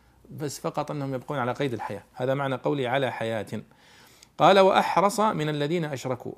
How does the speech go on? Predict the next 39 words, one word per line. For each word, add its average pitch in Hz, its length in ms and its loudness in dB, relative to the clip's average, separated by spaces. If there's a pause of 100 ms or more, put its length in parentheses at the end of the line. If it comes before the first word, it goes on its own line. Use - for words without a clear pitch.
المنكرين 135 540 -4
للبعث 120 420 -2 (580)
عليها"، 113 480 0
أي 127 100 -2
على 120 200 0
الحياة، 110 280 -6
يعني 104 260 -10
هم 127 140 -6
أحرص 143 300 -6
على 131 80 -2
الحياة 143 380 -6
من 143 160 -6
الذين 135 280 -4
أشركوا 151 420 -8
أيضًا، 113 200 -2 (600)
"لعلمهم 208 540 4
بأن 170 300 2
مصيرهم 156 520 2
النار 160 380 0
دون 151 340 0
المشركين 135 640 -4
لإنكارهم 127 720 -4
له"، 104 220 -4 (540)
لإنكارهم 135 600 -4
لنبوة 120 440 -2
النبي 117 300 -6
صلى 110 200 -10
الله 113 140 -6
عليه 107 220 -6
وسلم. - 360 -14 (380)
اليهود 131 280 -2
يعرف-، 117 360 -6
يدركون 127 440 -8
أن 117 120 -6
إنكارهم 120 540 -6
لنبوة 135 380 -6
النبي 135 260 -8
صلى 135 140 -8
الله 135 120 -6